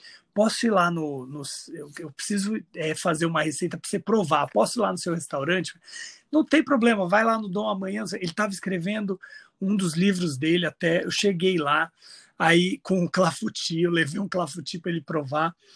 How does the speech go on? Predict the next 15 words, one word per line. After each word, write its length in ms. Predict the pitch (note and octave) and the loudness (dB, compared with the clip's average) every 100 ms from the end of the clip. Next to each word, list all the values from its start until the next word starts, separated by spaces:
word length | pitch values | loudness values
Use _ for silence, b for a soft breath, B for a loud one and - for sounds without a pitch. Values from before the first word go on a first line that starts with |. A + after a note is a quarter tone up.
| B B B B _ | B B B B _
aí 340 | F3+ F3 F3 | 0 2 4
ele, 380 | F3+ F3 F3+ D#3+ - _ _ _ - | 4 4 2 0 -4 _ _ _ -4
no, 220 | E3+ F#3 | -2 0
ele 200 | E3+ E3+ | 0 0
tava 360 | F3 F3+ F3 F3+ | 2 0 2 0
dando 220 | F#3 F#3 | 0 -2
entrevista, 760 | F3 E3+ E3+ C#3+ F3+ G3 - | -2 0 0 0 -2 -2 -2
não 60 | F#3 | -4
sei 140 | D#3 | -4
o 40 | E3+ | -2
quê, 100 | G3+ | 2
daí 140 | F#3+ | 4
ele 100 | F#3+ | 2
pegou 540 | F3 G3 F3 F#3+ G3 F3+ | 0 -2 -2 -6 -8 -12
um, 440 | F3 F3+ E3 D#3 | -12 -12 -12 -14